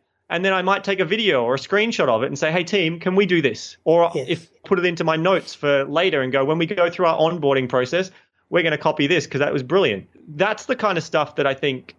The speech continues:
Speaker 1: that's where the what comes from. Outside of doing courses and training and things, but that helps accelerate it. I don't think it's the only way. So that's what I would add. And then from a, from an action point, coming back to your question of action points,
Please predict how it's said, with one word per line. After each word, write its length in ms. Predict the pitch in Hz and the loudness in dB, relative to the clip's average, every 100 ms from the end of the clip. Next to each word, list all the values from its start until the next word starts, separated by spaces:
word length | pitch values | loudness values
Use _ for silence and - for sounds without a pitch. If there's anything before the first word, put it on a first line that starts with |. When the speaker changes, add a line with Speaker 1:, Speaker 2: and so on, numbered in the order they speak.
| - | -4
Speaker 1:
that's 260 | 160 175 | -4 0
where 120 | 196 156 | 0 2
the 80 | |
what 300 | 117 123 117 | 2 0 0
comes 220 | - 117 - | -4 -4 -4
from. 340 | 113 98 - _ _ | -6 -6 -10 _ _
Outside 360 | 208 208 202 180 | -4 -2 -2 -2
of 100 | 143 | -2
doing 220 | 156 131 | -2 -2
courses 420 | 147 147 135 135 | 0 0 0 -2
and 100 | 120 | -2
training 380 | 110 143 139 135 | -2 -2 -2 -4
and 80 | 131 | -4
things, 240 | 139 131 | -4 -4
but 220 | 123 131 - | -4 -4 -2
that 180 | 180 - | -2 0
helps 300 | 139 175 165 | -2 -2 -4
accelerate 560 | 147 - 170 202 226 233 | -4 0 0 2 2 0
it. 160 | - - | -4 -6
I 60 | 143 | -4
don't 200 | 156 - | -4 -4
think 320 | 156 143 - _ | -6 -8 -18 _
it's 240 | 139 135 - | -4 -4 -6
the 160 | 131 | -4
only 280 | 135 123 120 | -2 0 0
way. 200 | 113 98 | 0 0
So 140 | - 208 | 0 0
that's 220 | 220 185 | 0 0
what 100 | 208 | 0
I 80 | 175 | 0
would 100 | 143 | 0
add. 260 | 143 147 | -2 -2
And 200 | - 160 | -4 -2
then 100 | 175 | -2
from 160 | 170 202 | -2 -2
a, 120 | 185 | -2
from 120 | 185 | -2
an 80 | 175 | -2
action 360 | 170 190 190 180 | -2 -2 -6 -2
point, 220 | 135 127 | -2 -2
coming 200 | 156 147 | -4 -4
back 200 | 143 139 | -4 -4
to 80 | 135 | -4
your 60 | |
question 340 | 127 143 - 127 | -2 -4 -2 -4
of 60 | |
action 360 | 113 127 - 139 | -2 -4 -4 -4
points, 300 | 135 123 | -2 -2